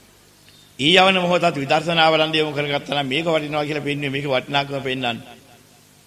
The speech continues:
එහෙනම් අපි යා කොච්චරම් දුරට බුද්ධ බණ අරගෙනද ඉන්නේ? අපි ඉන්නේ කොහෙද කියලා පොඩ්ඩක් හිතලා බලන්න පුරුදු වෙන්න ඕන.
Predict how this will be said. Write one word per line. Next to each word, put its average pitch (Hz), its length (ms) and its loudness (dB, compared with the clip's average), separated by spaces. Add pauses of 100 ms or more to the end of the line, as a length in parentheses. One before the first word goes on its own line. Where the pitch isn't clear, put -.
(800)
එහෙනම් 135 260 -4
අපි 123 180 -6
යා 139 140 -2
කොච්චරම් 135 440 -2
දුරට 139 240 -2
බුද්ධ 131 220 -8
බණ 135 200 2
අරගෙනද 131 360 -4
ඉන්නේ? 127 320 -8 (1040)
අපි 113 220 -8
ඉන්නේ 143 180 -2
කොහෙද 127 240 -4
කියලා 131 160 -4
පොඩ්ඩක් 127 240 -4
හිතලා 127 240 -2
බලන්න 123 260 -4
පුරුදු 120 260 -8
වෙන්න 120 200 -4
ඕන. 120 160 -12